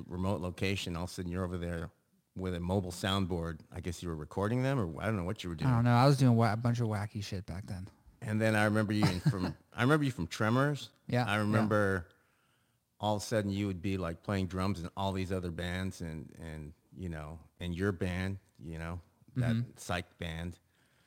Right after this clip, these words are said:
Speaker 1: Um,
Speaker 2: Yeah, yeah.
Speaker 1: that was really, really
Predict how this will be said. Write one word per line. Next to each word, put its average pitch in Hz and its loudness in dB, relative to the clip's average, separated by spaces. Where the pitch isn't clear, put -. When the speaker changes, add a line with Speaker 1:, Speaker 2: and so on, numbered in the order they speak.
Speaker 1:
Um, 87 -2
Speaker 2:
Yeah, 123 2
yeah. 120 -2
Speaker 1:
that 87 -10
was 82 -10
really, 82 -10
really 82 -10